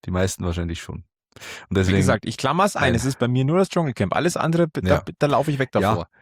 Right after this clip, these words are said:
Speaker 1: Also das Dschungelcamp ist auch so, dass, ähm,
Speaker 2: Die
Speaker 1: die
Speaker 2: Champions
Speaker 1: Oper,
Speaker 2: League.
Speaker 1: die Oper unter den Re-, Reality-T-V-Formaten. Also da muss man sich jetzt nicht dafür schämen, das anzuschauen. Da gibt's bestimmt andere.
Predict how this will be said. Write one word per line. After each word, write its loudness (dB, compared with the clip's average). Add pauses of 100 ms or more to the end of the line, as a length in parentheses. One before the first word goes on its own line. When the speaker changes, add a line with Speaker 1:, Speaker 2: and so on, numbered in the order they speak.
(320)
Speaker 1:
Also 2
das 0
Dschungelcamp 2
ist -2
auch 2
so, -2
dass, 0
ähm, 2 (880)
Speaker 2:
Die 0
Speaker 1:
die -8
Speaker 2:
Champions 0
Speaker 1:
Oper, 2
Speaker 2:
League. -4 (220)
Speaker 1:
die -4
Oper 2
unter -2
den 2
Re-, 2
Reality-T-V-Formaten. -2
Also -4
da -2
muss -2
man -2
sich -2
jetzt -2
nicht -4
dafür -4
schämen, -2
das -6
anzuschauen. -4
Da -6
gibt's -12
bestimmt -6
andere. 0